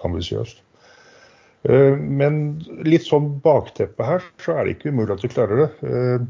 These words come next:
jævelskap medfører jo ofte bra,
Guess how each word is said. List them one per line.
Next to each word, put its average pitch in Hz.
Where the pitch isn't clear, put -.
jævelskap 123
medfører 107
jo 120
ofte 107
bra, 131